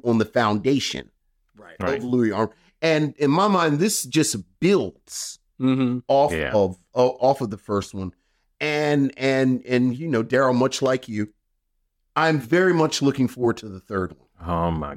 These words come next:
Speaker 3: goodness! Like, yeah, like, the, it, the, again, you know, superhero movies, you still make movies. Like, it does, like, the Godfather Two thing. Like, it builds on the world. It builds, it adds,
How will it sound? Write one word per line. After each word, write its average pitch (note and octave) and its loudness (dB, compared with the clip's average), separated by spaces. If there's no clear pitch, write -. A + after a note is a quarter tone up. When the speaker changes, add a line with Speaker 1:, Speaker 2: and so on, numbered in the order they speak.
Speaker 3:
goodness! D#3 -10
Like, B2+ -2
yeah, E3+ 2
like, A#2+ 0
the, C3+ 2
it, A#2 -2
the, A2+ 2
again, G#2 0
you A2 0
know, F2 0
superhero A2 0
movies, G2 2
you F#2+ 2
still G#2 0
make F#2+ -2
movies. F2 0
Like, A2 -2
it B2+ 0
does, B2 0
like, A2 0
the G#2+ 2
Godfather G2+ 0
Two G2 0
thing. D#2 -4
Like, F2 -2
it F2 -4
builds A#2 0
on F#2 -2
the E2+ -2
world. G#2+ 0
It F2+ -2
builds, A2+ 0
it G#2+ 0
adds, G2 -2